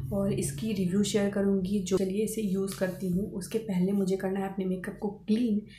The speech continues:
तो मैं यूज़ करूँगी ये Bioderma का,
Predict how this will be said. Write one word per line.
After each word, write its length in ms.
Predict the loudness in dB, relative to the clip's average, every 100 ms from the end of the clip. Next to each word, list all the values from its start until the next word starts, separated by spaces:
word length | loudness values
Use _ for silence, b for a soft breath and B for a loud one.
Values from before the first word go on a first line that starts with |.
| B B B -10
तो 300 | -6 -4 -4
मैं 200 | -2 0
यूज़ 240 | 2 0 -2
करूँगी 440 | -4 -2 -2 -2
ये 200 | -4 -2
Bioderma 640 | -2 -2 -2 -2 -2 -2 -4
का, 240 | -6 -8